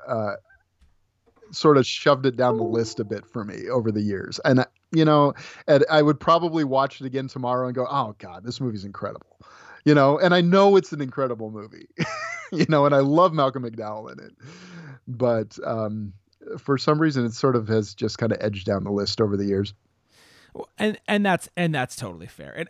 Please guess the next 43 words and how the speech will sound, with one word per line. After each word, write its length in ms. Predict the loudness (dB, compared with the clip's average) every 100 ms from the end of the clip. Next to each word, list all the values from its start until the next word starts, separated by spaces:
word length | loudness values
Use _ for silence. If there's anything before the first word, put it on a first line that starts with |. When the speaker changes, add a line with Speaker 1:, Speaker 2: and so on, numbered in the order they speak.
| -6
Speaker 2:
and 160 | -6
actually, 380 | -4 -6 -6 -8
it 140 | -6 -4
has 240 | -2 -2
been 160 | -4 -8
a 60 |
while 280 | -8 -8 -8
since 220 | -10 -14
I've 180 | -14 -14
seen 280 | -14 -12 -8
it. 80 | -4
I 80 | -2
just 180 | -4
kinda, 240 | -4 -6 -6 -6
it, 160 | -8 -2
I 80 | 0
know 140 | 2
where 180 | 2 -2
it 80 | -6
kinda 220 | -10 -10
stands 400 | -12 -10 -10 -10
in 80 | -12
my 120 | -12
memory 540 | -14 -14 -16 -18 -20 -20
of 160 | -18 -14
all 140 | -14
things. 220 | -16 -10 -4
Speaker 1:
Yeah. 160 | -4
Speaker 2:
So, 240 | -6 -16 -20
yeah. 160 | -20 -20 -20 _ 4
Speaker 1:
Well, 160 | 6 6
the 80 | 4
thing 120 | 2
is, 100 | 4
I, 120 | 2 4
I've, 240 | 2 0
I've 140 | -4 -6
sort, 240 | -4 -2
I've 100 | 0
been 120 | 2 2
doing 220 | 2 4
a 160 | 2 2
Kubrick 460 | -2 -2 0 -2